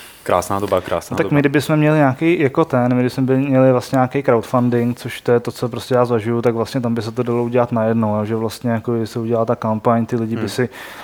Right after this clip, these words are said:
Speaker 2: já jako nepotřebuji peníze na vývoj té hry, jako na, na dokončení, ale na, ale zase s-, my, abych mohl objednat nějakou várku těch brýlí, tak potřebuji prostě třeba, já nevím, okolo čtyřiceti tisíc a to nejsou úplně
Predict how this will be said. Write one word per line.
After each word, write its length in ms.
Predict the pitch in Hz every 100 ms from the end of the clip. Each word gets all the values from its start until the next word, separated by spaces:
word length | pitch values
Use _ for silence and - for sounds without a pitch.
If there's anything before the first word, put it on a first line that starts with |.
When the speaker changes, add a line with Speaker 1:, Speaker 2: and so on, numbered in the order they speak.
| - -
Speaker 2:
já 300 | 120 117 143
jako 180 | 131 135
nepotřebuji 380 | 120 123 - 123
peníze 320 | 117 113 117
na 80 | 110
vývoj 320 | 110 107 107
té 120 | 120
hry, 260 | 107 110 110
jako 180 | 104
na, 120 | 113 110
na 200 | 139 110
dokončení, 600 | 113 120 110 - 110 117
ale 200 | 120 120
na, 120 | 117 -
ale 160 | 135 120
zase 260 | 113 127
s-, 180 | - 131
my, 180 | 120 120 - - - _ _ _ _ _ - -
abych 180 | 131 123
mohl 160 | 131
objednat 260 | 123 127 135
nějakou 260 | 131 -
várku 280 | 139 127 127
těch 160 | 127 131
brýlí, 260 | 120 117
tak 120 | 123 131
potřebuji 360 | 117 - 127
prostě 260 | 120 - 117
třeba, 320 | - 113 117
já 60 | 117
nevím, 200 | 117 113
okolo 260 | 107 131
čtyřiceti 440 | - 117 110 110 120
tisíc 360 | 113 - 120
a 80 | 127
to 100 | 123
nejsou 260 | 120 113 139
úplně 360 | 117 117 113